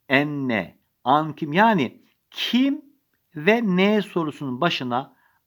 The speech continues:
an ya da en getirin öyle sorun. Yani yüzde yüz çıkıyor arkadaşlar.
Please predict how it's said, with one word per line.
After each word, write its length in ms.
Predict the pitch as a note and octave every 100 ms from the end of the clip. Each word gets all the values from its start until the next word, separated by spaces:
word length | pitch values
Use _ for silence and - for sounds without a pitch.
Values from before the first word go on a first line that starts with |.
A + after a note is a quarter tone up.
| -
an 440 | E3 G3 A3+ A3+
ya 280 | G#3 F3 E3+
da 60 | D#3+
en 460 | - D3+ E3+ D#3+
getirin 440 | C#3 E3+ D#3+ D#3+ E3+
öyle 240 | C3+ C3
sorun. 400 | B2+ G2+ E2+ - _ _ _ F3+
Yani 380 | G3 D3+ A2 - -
yüzde 420 | A#2+ E3+ F#3+ E3
yüz 200 | G3 F#3
çıkıyor 320 | - - C3+ G#2
arkadaşlar. 640 | - F2 - - -